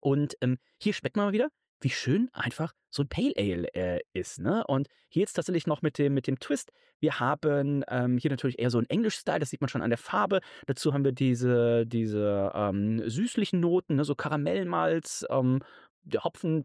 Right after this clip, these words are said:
doch relativ prägnant, sonst hätte man vielleicht hier sogar auch noch ein bisschen Toffee-Noten oder sowas. Und dann kommt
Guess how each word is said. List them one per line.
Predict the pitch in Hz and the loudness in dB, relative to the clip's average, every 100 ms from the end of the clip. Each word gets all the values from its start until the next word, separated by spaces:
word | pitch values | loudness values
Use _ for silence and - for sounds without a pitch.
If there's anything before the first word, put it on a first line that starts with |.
| - | -4
doch | - 101 | -6 -2
relativ | 147 131 - | -2 -2 -2
prägnant, | 131 123 156 | -2 0 0
sonst | 143 127 | 0 -2
hätte | 156 | -2
man | 139 | -2
vielleicht | - 143 | 0 -2
hier | 143 | 0
sogar | 131 131 131 | 0 0 2
auch | 135 | 0
noch | |
ein | 139 | -2
bisschen | - 123 | -4 -4
Toffee-Noten | 262 - 180 180 - | -4 -2 0 0 0
oder | 160 156 | 0 0
sowas. | 151 156 _ _ _ | 2 0 _ _ _
Und | - 143 | -4 -2
dann | 185 | -2
kommt | - 175 165 | -2 -4 -4